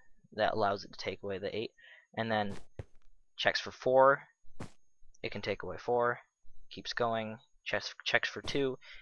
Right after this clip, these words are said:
It can take away two. And if there's anything left,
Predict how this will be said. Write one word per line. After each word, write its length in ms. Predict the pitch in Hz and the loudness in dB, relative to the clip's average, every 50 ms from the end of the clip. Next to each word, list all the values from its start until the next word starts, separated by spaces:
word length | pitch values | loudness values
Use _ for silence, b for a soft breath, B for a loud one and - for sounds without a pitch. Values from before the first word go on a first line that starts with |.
| B B B | B B B
It 60 | - | -8
can 80 | 117 113 | -6 -2
take 220 | - 113 107 - | -2 -2 -2 -2
away 120 | - 101 92 | -2 -4 -4
two. 380 | - - 127 123 117 113 117 - - - - - - - _ - - - - | -2 -2 -2 -2 -2 -2 -6 -10 -12 -16 -18 -18 -20 -18 _ -12 -10 -8 -8
And 120 | 90 92 95 | -6 -6 -6
if 100 | 95 - | -6 -6
there's 140 | 110 104 | -4 0
anything 320 | 110 110 107 - - 98 101 | 0 0 0 -2 -4 -2 4
left, 420 | 110 117 120 123 - - - - | 6 8 8 8 6 2 -10 -14